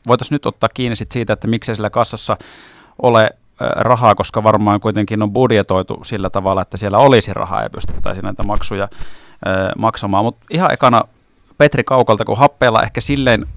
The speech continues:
mitä tuossa sivusitkin äsken, napsun verran erilainen tilanne, että jos te olette vielä joitakin vuosia sitten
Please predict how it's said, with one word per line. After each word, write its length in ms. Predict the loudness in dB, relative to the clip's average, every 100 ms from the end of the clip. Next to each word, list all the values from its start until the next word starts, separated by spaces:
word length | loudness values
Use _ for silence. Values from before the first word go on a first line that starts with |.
| -14 -12
mitä 180 | -6 -4
tuossa 240 | -4 -4 -4
sivusitkin 640 | -2 0 -2 -4 -8 -4
äsken, 280 | -4 -4 -4
napsun 380 | -4 -4 -4 -2
verran 240 | 0 0 -2
erilainen 500 | -4 -2 0 0 0
tilanne, 400 | -4 -2 0 0
että 220 | -6 -6 -6
jos 160 | -6
te 100 | -6
olette 260 | -6 -4 -8 _ -10 -4
vielä 160 | 0
joitakin 380 | 0 -2 -4 -4
vuosia 300 | -4 -2 -6
sitten 280 | -6 -8